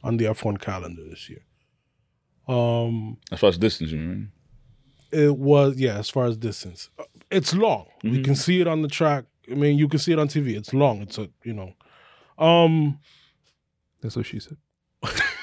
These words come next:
Speaker 1: One year ago, they announced it.
Speaker 2: Yes.
Speaker 1: I think it took them, like, two or three months to start working on it. So we're talking about, uh, maybe nine, eight months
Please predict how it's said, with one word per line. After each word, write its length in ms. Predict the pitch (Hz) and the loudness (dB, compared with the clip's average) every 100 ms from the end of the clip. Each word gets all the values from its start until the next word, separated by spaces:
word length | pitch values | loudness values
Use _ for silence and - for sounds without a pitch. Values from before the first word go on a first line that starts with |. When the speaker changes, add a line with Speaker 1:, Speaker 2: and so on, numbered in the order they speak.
| 240 - - - - - - 880 - - - - - 403 1077 - 1077 1077 1077 - - - - - | -20 -10 -4 -2 -4 -8 -10 -12 -14 -16 -12 -6 0 0 2 -2 -2 -10 -10 -12 -4 -4 -4 -4
Speaker 1:
One 320 | 147 202 254 | 0 0 2
year 220 | 247 247 | 2 2
ago, 240 | 220 202 190 | 0 0 0
they 180 | 175 | 2
announced 440 | 156 135 110 110 - | 0 0 -4 -6 -10
it. 140 | 120 - | -10 -4
Speaker 2:
Yes. 460 | 123 - - - - _ _ _ _ | -2 -2 -6 -16 -20 _ _ _ _
Speaker 1:
I 80 | 131 | -2
think 220 | 135 170 | 2 2
it 100 | 170 | 2
took 160 | - 165 | 2 2
them, 100 | 151 | 4
like, 140 | 143 131 | 4 4
two 160 | - | 2
or 40 | 214 | 2
three 160 | 214 | 4
months 280 | 196 185 180 | 4 4 2
to 100 | - | 0
start 360 | 143 - 185 135 | -2 2 2 2
working 380 | 160 170 135 117 | 2 2 0 -2
on 160 | 98 | -4
it. 140 | 87 - | -12 -6
So 120 | 143 | 0
we're 100 | 147 | 2
talking 240 | 151 170 | 2 2
about, 240 | 170 160 156 | 2 2 2
uh, 80 | 147 - - | -2 -10 -4
maybe 580 | 156 151 147 143 135 127 _ _ _ _ _ _ | 0 2 2 2 0 -4 _ _ _ _ _ _
nine, 480 | 123 135 151 160 151 - | -2 2 4 2 0 -2
eight 220 | 165 160 | -2 0
months 720 | 143 143 120 110 - - | 0 0 0 -6 -10 -12